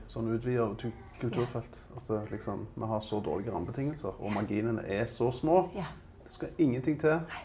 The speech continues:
Speaker 1: sant? Og vi er egentlig, vi har egentlig så stor betydning for byen,
Speaker 2: Ja.
Speaker 1: sant? Så det er på tide å, å, å tenke nytt, altså.
Speaker 2: Ja.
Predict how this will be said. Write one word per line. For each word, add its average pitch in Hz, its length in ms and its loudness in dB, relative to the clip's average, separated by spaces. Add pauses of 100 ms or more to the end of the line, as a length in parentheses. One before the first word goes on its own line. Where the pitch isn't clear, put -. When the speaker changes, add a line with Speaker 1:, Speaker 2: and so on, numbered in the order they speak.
Speaker 1:
sant? 117 300 -6 (220)
Og 123 140 -4
vi 113 80 0
er 113 120 -2
egentlig, 110 440 -2
vi 110 80 -2
har 107 200 2
egentlig 107 340 -2
så 107 160 -4
stor 101 300 -2
betydning 135 420 0
for 110 120 0
byen, 131 340 2 (120)
Speaker 2:
Ja. 156 140 -2 (480)
Speaker 1:
sant? 127 340 -4 (1300)
Så 135 400 12 (340)
det 139 160 12
er 127 80 12
på 190 60 10
tide 123 300 10
å, 123 440 12
å, 110 380 8 (240)
å 117 40 -2
tenke 117 300 4
nytt, 139 240 2
altså. 165 320 2
Speaker 2:
Ja. 185 200 2